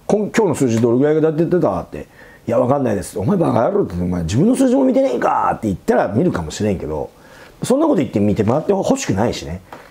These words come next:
でも俺もYouTubeやっぱやってるともう夜中目が覚めて見る時あるぐらいだね。気になっちゃって。だから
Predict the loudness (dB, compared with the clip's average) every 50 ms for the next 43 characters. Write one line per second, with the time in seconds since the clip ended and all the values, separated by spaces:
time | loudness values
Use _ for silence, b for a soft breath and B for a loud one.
0 | B B B B B 0 2 2 2 2 2 2 4 2 2 2 2 2 2 2
1 | 2 2 0 0 0 0 0 0 0 0 0 0 0 0 0 0 0 2 2 2
2 | 2 2 2 2 2 2 2 2 2 0 0 0 0 0 0 0 0 -2 -4 -6
3 | -6 -6 -6 -6 -8 -8 -8 -8 -10 -10 -12 -12 -14 -16 -18 _ -20 b b b
4 | b b b b b b b b b b b _ _ _ _ _ -12 -6 -2 -2
5 | 0 0 -2 -6 -8 -10 -10 -10 -10 -12 -14 -18 -18 -18 _ _ _ -20 -12 -6
6 | -2 0 0 2 0 -2 -4